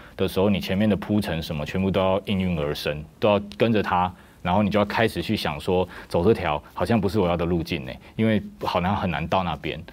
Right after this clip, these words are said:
或者是反而会想到说，“啊，对，就是这样才有办法走到那边。”那他们那个个性会不会其实直接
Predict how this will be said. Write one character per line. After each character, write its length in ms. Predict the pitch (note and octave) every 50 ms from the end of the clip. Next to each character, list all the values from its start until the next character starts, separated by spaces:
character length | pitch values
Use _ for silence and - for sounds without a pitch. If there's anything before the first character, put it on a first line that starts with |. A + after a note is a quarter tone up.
| - -
或 120 | - A2+
者 80 | G2+ F2
是 100 | G2 A2+
反 220 | G2+ - E2 C#2+
而 80 | C#2+ D#2
会 140 | D2+ G#2 G2
想 180 | - D#2 D2+
到 100 | E2 E2+ E2+
说 160 | F2 F2+ E2+ -
，“啊， 160 | - G2+ E2 - -
对， 180 | A2+ F2+ C#2+ C#2+
就 160 | - A2 G#2+
是 100 | G2+ A2
这 120 | F2 -
样 120 | G#2+ F#2 F2
才 80 | F2
有 80 | F2 D#2+
办 140 | D#2 F2+ E2
法 80 | C2 -
走 160 | - C#2+ A#1
到 120 | C#2 E2
那 120 | E2+ E2+ D#2+
边。” 160 | D#2+ E2 E2
那 120 | G#2 G#2
他 140 | G#2 G#2 G#2 G2
们 120 | G2 F#2+
那 100 | F#2 F2+
个 140 | F2 E2+ D#2+
个 180 | - G#2+ F2+
性 200 | E2 - F#2 F2
会 80 | E2+ F2
不 40 | E2
会 80 | F2
其 160 | E2 - D#2+ D#2
实 140 | D#2 D2
直 160 | D2 - D2+ C#2+
接 260 | D#2 E2 E2 E2+